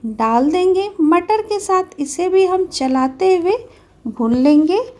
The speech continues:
अभी तक हमने इसमें नमक नहीं डाला है, टेस्ट के according हम इसमें नमक डाल देंगे।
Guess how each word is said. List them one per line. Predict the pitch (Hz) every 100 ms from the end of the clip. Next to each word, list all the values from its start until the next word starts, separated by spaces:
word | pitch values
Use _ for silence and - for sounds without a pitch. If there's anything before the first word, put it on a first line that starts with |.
| _ _ _ _ _
अभी | - 403 466
तक | 466 453 427
हमने | 415 415 427
इसमें | 392 403 403
नमक | 339 330 392 440 -
नहीं | 247 233 240 302
डाला | 330 359 359 392
है, | 370 330
टेस्ट | 370 - - 440 453 -
के | - 403
according | 370 330 311 381 403
हम | 359 370
इसमें | 349 - 330 453 453 240
नमक | 233 233 262 277
डाल | 320 320 320
देंगे। | 359 370 403 466 359